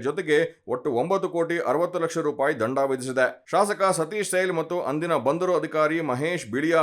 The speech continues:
ಸೇರಿ ಏಳು ಮಂದಿ ದೋಷಿಗಳು ಎಂದು ನ್ಯಾಯಮೂರ್ತಿ ಸಂತೋಷ್ ಗಜಾನನ ಭಟ್ ಗುರುವಾರ ತೀರ್ಪು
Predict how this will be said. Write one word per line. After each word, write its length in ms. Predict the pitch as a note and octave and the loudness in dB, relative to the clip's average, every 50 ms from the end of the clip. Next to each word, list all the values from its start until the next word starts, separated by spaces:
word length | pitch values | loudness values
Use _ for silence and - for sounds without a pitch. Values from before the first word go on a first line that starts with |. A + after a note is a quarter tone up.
| C#3+ A#2+ C3 | 2 2 0
ಸೇರಿ 260 | C3+ D3 F3 E3 C3+ C#3+ D3 D3 _ _ - - A#2+ | -2 -2 -2 -2 -2 -4 -4 -8 _ _ -4 0 0
ಏಳು 120 | F3 G3+ G3 F3+ | 2 2 2 0
ಮಂದಿ 220 | F3 E3+ E3+ D#3+ B2 A#2+ | 0 0 0 0 0 0
ದೋಷಿಗಳು 400 | D#3 F3+ - E3 D3+ E3 E3 E3 D#3+ A#2 B2+ C3+ | 0 0 -2 -2 -4 -2 -2 -2 -2 -2 -2 -2
ಎಂದು 200 | C3+ C3+ E3 F#3+ G3 F3+ - - _ - - | -2 0 0 0 0 -2 -4 -10 _ -6 0
ನ್ಯಾಯಮೂರ್ತಿ 520 | B2+ D#3+ F#3+ G3 F#3+ F#3 F3+ F3+ F3+ E3+ D#3+ - D3+ | 2 4 4 4 4 2 2 0 0 -2 -2 0 0
ಸಂತೋಷ್ 360 | D#3+ F#3 G3+ G#3 G#3+ E3+ C#3+ D#3 | 0 0 2 0 2 2 2 2
ಗಜಾನನ 420 | D3+ E3 D#3+ D#3 D#3 D3 C#3 C3 C#3+ | 4 4 4 4 4 2 0 2 2
ಭಟ್ 160 | D#3 D#3 D3+ - _ _ - - C3+ | 2 2 0 -4 _ _ -10 -2 0
ಗುರುವಾರ 440 | E3+ G3 F#3 E3 D#3 D3 D3+ D3+ D#3 D3+ - B2+ | 2 4 6 6 6 8 8 6 6 4 2 -2
ತೀರ್ಪು 280 | D#3 E3 C#3 B2+ D#3 | -4 -2 -2 -4 -6